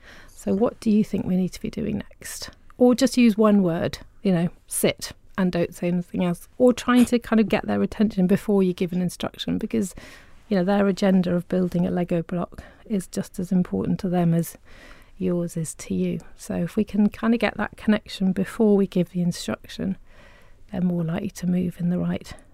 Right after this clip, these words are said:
direction. I think lastly really is being realistic. So just be, try to be as realistic with, with your expectations, and with little people like that, I think sort of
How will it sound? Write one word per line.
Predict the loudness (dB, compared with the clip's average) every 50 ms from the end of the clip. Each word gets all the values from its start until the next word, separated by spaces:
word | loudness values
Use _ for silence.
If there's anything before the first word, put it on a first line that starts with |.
| -20 _
direction. | -6 -6 -4 -4 -4 -4 -6 -8 -12 -14 -8 -6 -6 -6 -6 -10 _ -20 -20 -20 -20 -20 -20 -20 -20 -20 -20 -20 -20 -14 -2
I | -2 0
think | 2 4 4 4
lastly | 4 4 4 2 0 -2 -2 -2 0
really | 0 2 2 2 2 0
is | -2
being | -2 -2 0 2 4 4 4 4 4
realistic. | 4 2 2 2 2 0 -2 -4 -8 -2 -2 -2 -2 -4 -10 -16 -18 -18 -16 -14
So | -2 2 4 4 4
just | 4 2 0 -2 -2 -4 -6
be, | -6 -4
try | -4 -2 0 2 0 0
to | 0 0 0
be | 4 4
as | 4 4 4
realistic | 2 4 4 4 4 2 -2 -4 -8 0 0 0 0 0 -8 -16 -14 -12 -10 -10 -10 -12 -14 -20 -2
with, | -2 -2 -2 -2 -6 -4
with | -4 -2 0
your | 2 2 2 2 0
expectations, | 0 -4 -12 -10 -8 -8 -8 -8 -6 -2 -2 -2 -2 -2 0 0 0 2 2 0
and | 0 -2 -2 -4 -12 -18 -18 -18 -18 -20 -20 -14 -4
with | 0 2
little | 2 2 2 0 -4
people | -4 -4 -4 -4 -4
like | -4 -2
that, | -2 -2
I | 0
think | 0 0 -2 -2 -4
sort | -4 -2 -2
of | -2 -4